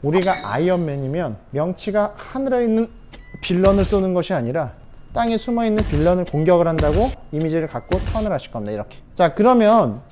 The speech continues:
상대적으로 약간은 머리가 따라가는 느낌이 들 수 있어요. 백스윙이 상대적으로 너무 높으셨던 분들은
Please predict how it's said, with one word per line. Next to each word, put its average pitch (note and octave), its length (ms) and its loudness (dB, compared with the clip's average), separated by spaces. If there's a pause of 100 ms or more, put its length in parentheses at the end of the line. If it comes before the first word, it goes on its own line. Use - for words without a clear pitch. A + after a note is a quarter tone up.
상대적으로 C4 540 0
약간은 A#3 340 0
머리가 F3+ 280 0
따라가는 C4+ 500 0
느낌이 A3 300 0
들 G3 140 -2
수 F#3+ 160 -6
있어요. A#2 380 -6 (100)
백스윙이 B3 360 0
상대적으로 C4 580 -2
너무 G#3 400 -2
높으셨던 G#3+ 580 -4
분들은 F#3 540 -2